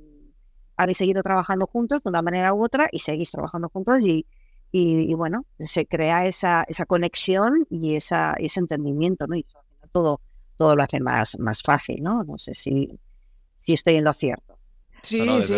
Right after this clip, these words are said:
Speaker 2: hombre,
Speaker 3: luego,
Speaker 2: claro, la
Speaker 3: desde
Speaker 2: sintonía
Speaker 3: luego.
Speaker 2: es básica también, ¿no? <laughs>
Speaker 1: Claro,
Speaker 2: Yo no podría trabajar
Speaker 1: claro.
Speaker 2: con alguien con quien me llevara mal, también es verdad. Y
Speaker 1: Claro.
Speaker 2: ha estado muchos años. <laughs>
Speaker 1: Claro.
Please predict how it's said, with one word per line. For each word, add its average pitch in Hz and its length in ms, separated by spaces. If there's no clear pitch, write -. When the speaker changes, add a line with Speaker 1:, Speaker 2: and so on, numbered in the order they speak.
Speaker 2:
hombre, 214 60
Speaker 3:
luego, 220 160
Speaker 2:
claro, 214 220
la 190 60
Speaker 3:
desde 185 160
Speaker 2:
sintonía 202 380
Speaker 3:
luego. - 20
Speaker 2:
es 220 40
básica 214 240
también, 196 420
¿no? 220 120
<laughs> - 340
Speaker 1:
Claro, 160 260
Speaker 2:
Yo - 60
no - 60
podría 220 220
trabajar 240 240
Speaker 1:
claro. 151 120
Speaker 2:
con 202 100
alguien 208 220
con 247 120
quien 233 120
me 202 100
llevara 180 240
mal, 202 240
también 196 300
es - 180
verdad. - 280
Y - 60
Speaker 1:
Claro. 151 200
Speaker 2:
ha - 80
estado 254 200
muchos 196 260
años. 196 300
<laughs> 160 380
Speaker 1:
Claro. 156 340